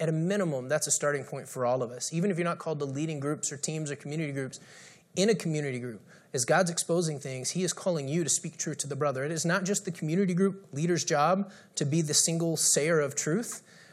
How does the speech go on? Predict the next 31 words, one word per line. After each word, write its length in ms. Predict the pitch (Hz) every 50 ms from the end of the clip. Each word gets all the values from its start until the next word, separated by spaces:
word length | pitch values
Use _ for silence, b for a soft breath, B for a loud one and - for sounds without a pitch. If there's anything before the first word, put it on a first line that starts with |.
| B B B -
All 180 | 143 151 175 208
of 100 | 196 175
you 100 | 180 170
are 80 | 160 147
there 260 | 139 147 165 165 139
to 60 | 143
have 240 | - - 156 151 143
insight 400 | 151 165 165 - 170 147 139 135
and 80 | 139
to 60 | 131 143
share 340 | - - - 156 160 156
and 80 | 147 139
to 100 | 135 156
encourage 380 | 139 131 - - 156 160 160 139
one 160 | 147 147 139
another. 280 | 135 131 139 147 143 127
So 160 | - - 135
that 160 | 135 147 143
is 100 | 196 156
a 80 | 160 143
collective 640 | 139 - - 160 143 143 147 156 170 170 - 170 135
work 220 | 143 147 147 147
for 100 | - -
the 80 | 135 139
entire 500 | 131 - - - - 156 165 180 185 165
community 420 | 175 - 147 147 156 160 143 139
group 160 | 135 139 -
to 80 | - 143
be 100 | 135 147
involved 420 | 139 131 123 - - 160 156 139
in, 240 | 135 127 127 127 127